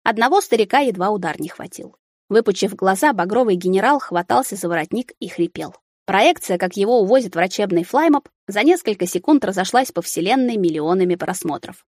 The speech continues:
Двое оставшихся оказались покрепче. «Чего вы хотели добиться, обнародовав эти факты, офицер?» сурово спросил высокий жилистый мужчина.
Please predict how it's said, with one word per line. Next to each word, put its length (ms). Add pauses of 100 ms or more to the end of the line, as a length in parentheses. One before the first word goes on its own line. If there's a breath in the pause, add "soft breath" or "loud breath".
(160)
Двое 320
оставшихся 720
оказались 560
покрепче. 640 (580)
«Чего 240
вы 120
хотели 320
добиться, 460
обнародовав 640
эти 160
факты, 400
офицер?» 500 (300)
сурово 440
спросил 480
высокий 480
жилистый 480
мужчина. 560